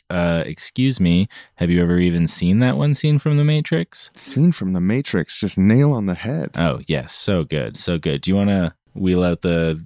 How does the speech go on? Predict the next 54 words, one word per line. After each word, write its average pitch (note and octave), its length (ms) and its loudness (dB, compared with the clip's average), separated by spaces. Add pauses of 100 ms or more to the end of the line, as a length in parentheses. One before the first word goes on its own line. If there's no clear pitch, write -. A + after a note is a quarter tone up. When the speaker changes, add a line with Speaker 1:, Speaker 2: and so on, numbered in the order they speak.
(140)
Speaker 1:
V F2+ 180 -2
H E2 140 -2
S F2 160 -4
player E3 340 -2
and F#2+ 140 -2
watch D#2+ 260 -2
the F2 300 -4 (380)
scene G2+ 180 0
Speaker 2:
That's, F2+ 80 2
Speaker 1:
from F#2+ 140 0
The F2 40 2
Speaker 2:
that E2+ 40 2 (120)
Speaker 1:
Matrix B2+ 160 2
Speaker 2:
scene C3 120 2
Speaker 1:
right F#2+ 80 0
Speaker 2:
from B2+ 80 4
The A#2+ 80 4
Speaker 1:
now? A2 60 4
Speaker 2:
Matrix? - 1160 -4 (140)
Speaker 1:
<sighs> - 360 -6
I G#2+ 60 2
know G2+ 120 6
we F#2+ 80 6
do F2+ 120 2
it E2 60 2
a E2 60 0
lot, C#2+ 320 -2
but C2+ 240 -4 (120)
Speaker 2:
Ooh, B2 320 4 (280)
such - 260 -2
a A#2 40 -2
guilty A2 300 0
pleasure, G#2 440 2
but F#2+ 300 0
yes, F2 480 -2
let's - 160 -2
do E2+ 160 2
it. - 100 -4 (440)
I'll - 80 -6
just - 260 -8
wheel G#2+ 200 0
this A#2+ 220 -4
over A2 220 -2
here. D3+ 280 -2 (160)
Speaker 1:
Pop - 280 -6
it - 100 -4
in. E3+ 420 0
It's F#2+ 140 -2
already E2+ 320 2 (120)
set D2+ 280 -4
up B1+ 120 -6
to - 120 -6
the C#2+ 100 -4
right C2+ 200 -2